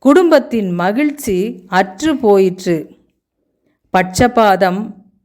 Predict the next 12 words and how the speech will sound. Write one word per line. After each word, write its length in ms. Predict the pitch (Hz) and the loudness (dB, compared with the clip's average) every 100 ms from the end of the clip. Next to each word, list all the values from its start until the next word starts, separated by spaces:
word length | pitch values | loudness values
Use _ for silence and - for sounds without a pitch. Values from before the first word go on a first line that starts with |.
| - | -6
பொறாமை, 800 | 233 233 254 247 220 196 208 233 _ _ _ _ 175 | 0 4 4 2 -2 -4 -6 -10 _ _ _ _ 0
வெறுப்பு, 840 | 220 262 277 - 214 196 247 240 - _ _ _ - | 2 4 0 -2 0 0 -2 -8 -18 _ _ _ 2
கோபம், 720 | 247 285 277 226 214 220 226 _ _ _ _ | 4 6 4 0 -2 -6 -12 _ _ _ _
சதித்திட்டம், 1000 | - 220 240 330 311 - - 214 208 208 - _ _ _ _ - | -8 -4 -2 -2 -2 -4 0 0 0 -4 -12 _ _ _ _ -2
கொலை, 600 | 196 208 233 214 208 - _ _ _ | 2 4 4 2 -6 -16 _ _ _
சோகம் 960 | - - 240 277 247 220 208 202 - _ _ - | -12 -2 2 4 2 0 -2 -8 -18 _ _ -8
என்பவை 840 | 208 254 269 262 233 180 220 185 _ _ _ _ _ - | 0 0 4 2 2 0 -4 -12 _ _ _ _ _ -4
குடும்ப 420 | 302 359 359 339 294 | -2 0 2 2 2
மகிழ்வை 760 | 202 196 254 277 220 185 196 185 180 | 2 0 0 0 2 2 0 -4 -2
அரித்து 520 | 202 285 302 - 285 | 0 0 -2 -6 -4
போடும் 720 | 220 190 190 175 190 190 - - _ _ - | 0 2 2 -2 -6 -12 -16 -20 _ _ -4
நச்சுப்பூச்சிகள். 1080 | 208 226 - 214 - 208 190 190 185 180 160 | -2 -2 -2 -4 -2 0 0 0 0 2 2